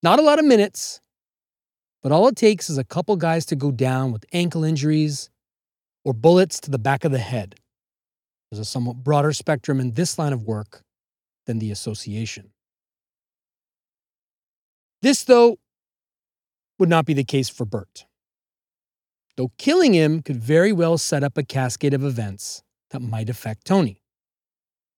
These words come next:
And putting it front and center, besides the easy rationale of kicking this episode off with a bang, putting it in a place of prominence,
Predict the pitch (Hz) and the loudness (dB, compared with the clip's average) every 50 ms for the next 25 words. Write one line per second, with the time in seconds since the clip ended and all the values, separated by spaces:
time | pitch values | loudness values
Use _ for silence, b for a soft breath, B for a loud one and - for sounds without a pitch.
0 | _ _ _ _ _ _ _ _ _ _ _ _ _ - 135 127 117 - - 208 | _ _ _ _ _ _ _ _ _ _ _ _ _ -14 -12 -12 -4 2 6 6
1 | 202 208 202 214 - - - 202 202 202 185 - - 220 226 226 - 147 139 165 | 6 6 6 2 0 -2 -2 -2 -2 -2 -4 -2 0 0 0 0 0 -2 -4 -4
2 | 175 - _ _ _ _ _ _ _ _ _ _ _ _ _ - - - 180 196 | -6 -10 _ _ _ _ _ _ _ _ _ _ _ _ _ -10 -4 -2 0 0
3 | 214 185 180 208 - 185 208 220 196 190 226 220 208 202 196 170 - 190 175 175 | 2 2 0 0 0 0 0 0 2 2 2 2 2 2 2 0 -2 -2 -2 -2
4 | 180 190 190 175 131 - - 208 - - 190 185 156 - 185 170 - 165 - 190 | -2 0 -2 -2 -2 -2 -2 -2 0 0 0 0 0 -2 -4 -4 -6 -4 -2 0
5 | 175 165 165 165 160 - 170 143 127 110 113 175 202 180 135 117 120 135 135 - | 0 2 2 0 0 -2 -4 -6 -4 0 0 0 2 0 0 -2 -4 -6 -8 -12
6 | _ _ _ _ _ _ _ _ _ _ _ _ _ _ _ _ _ _ _ _ | _ _ _ _ _ _ _ _ _ _ _ _ _ _ _ _ _ _ _ _
7 | _ _ - - 233 254 269 269 269 285 285 - 214 233 240 254 175 - - 220 | _ _ 0 2 4 4 4 4 2 2 0 0 0 0 0 0 0 0 0 0
8 | 220 202 - 240 170 - - 220 226 247 247 208 147 107 113 151 - - - - | 0 0 -2 -4 -2 0 0 0 2 2 2 2 2 0 -4 -8 -10 -14 -14 -14
9 | - | -16